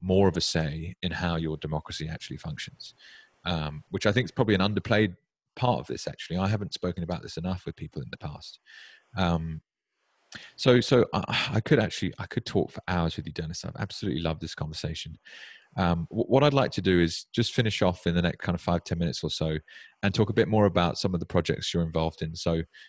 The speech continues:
the, the live show that you're starting very soon, and equally your role with Compass that you mentioned. So, um, what, what an incredible, uh,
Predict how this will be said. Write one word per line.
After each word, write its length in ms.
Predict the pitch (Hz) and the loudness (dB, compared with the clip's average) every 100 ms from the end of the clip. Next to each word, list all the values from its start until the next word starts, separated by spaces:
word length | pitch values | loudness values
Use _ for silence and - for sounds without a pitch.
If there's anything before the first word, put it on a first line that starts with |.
| _ | _
the, 440 | 87 90 85 82 80 | 0 4 4 2 -2
the 80 | - | 2
live 240 | 92 92 87 | 4 4 2
show 240 | - 85 | 2 4
that 140 | 87 - | 2 -2
you're 200 | 64 80 | -4 -2
starting 320 | - 82 82 | 0 0 0
very 180 | 85 80 | 0 0
soon, 420 | - 87 82 80 | 2 2 0 -2
and 120 | 85 90 | -4 -4
equally 260 | - 95 | 0 0
your 200 | 85 85 | 2 2
role 200 | 85 87 | 4 4
with 140 | 78 - | 2 -2
Compass 380 | 85 82 - - | -4 -4 -8 -8
that 100 | - | -10
you 80 | 76 | -8
mentioned. 400 | 80 - 78 - | -8 -8 -10 -6
So, 240 | 82 80 - - - - - | -4 -4 -6 -18 -20 -20 -6
um, 300 | 90 82 85 - - | -4 -4 -6 -12 -2
what, 240 | 113 - | 0 2
what 140 | 120 123 | 2 2
an 100 | 117 | 2
incredible, 720 | 107 120 107 101 90 82 - _ _ | 2 4 6 6 4 2 -4 _ _
uh, 440 | 82 71 69 - | -6 -6 -8 -12